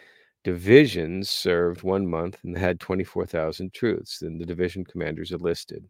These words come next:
Then the leaders of the tribe are listed. Yeah, I found it, though, interesting. I have mentioned it, I think, before on this podcast, but I am very much a proponent, being a, um, military veteran myself, that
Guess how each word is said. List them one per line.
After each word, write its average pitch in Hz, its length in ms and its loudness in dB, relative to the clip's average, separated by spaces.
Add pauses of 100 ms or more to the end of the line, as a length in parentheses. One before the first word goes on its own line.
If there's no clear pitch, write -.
(160)
Then 82 200 -4
the 80 280 -6
leaders 78 300 -10
of - 80 -20
the - 60 -14
tribe 101 340 6
are 82 80 0
listed. 78 360 -8
Yeah, 107 160 10
I 101 40 8
found 123 260 4
it, 101 120 2 (560)
though, 104 300 6
interesting. 101 840 -2 (1300)
I 135 320 8 (500)
have 120 300 4
mentioned 131 380 6
it, 110 100 6
I 104 100 6
think, 120 240 -2
before 95 420 2
on 87 100 0
this 85 180 -4
podcast, 87 680 -2
but 98 100 2
I 95 80 2
am 101 180 0
very 98 200 2
much 92 220 -2
a 104 40 -20
proponent, 87 600 -4
being 92 280 -2
a, 80 80 -6 (300)
um, 82 320 -6 (300)
military 104 440 4
veteran 87 340 -2
myself, 92 520 0 (580)
that 98 440 2